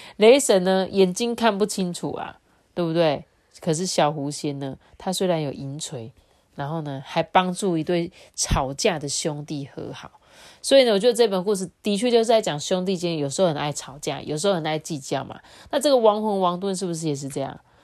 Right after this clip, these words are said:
两个人呢，想要各自做，却不知道合作一加一会大于二嘛。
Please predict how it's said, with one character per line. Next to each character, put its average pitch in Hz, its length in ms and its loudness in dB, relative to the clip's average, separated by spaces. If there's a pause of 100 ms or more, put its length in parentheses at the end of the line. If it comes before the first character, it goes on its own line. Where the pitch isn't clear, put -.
(200)
两 170 240 2
个 185 100 2
人 165 220 2
呢， 165 220 -2 (240)
想 160 200 -2
要 185 80 0
各 190 240 0
自 175 220 -6
做， 160 320 -4 (200)
却 - 160 2
不 190 160 -2
知 185 140 -4
道 185 160 2
合 156 320 -2
作 170 380 0 (240)
一 233 260 0
加 202 340 4
一 190 220 -2
会 190 160 -2
大 170 320 -4
于 135 320 -6
二 151 320 -2
嘛。 127 220 -14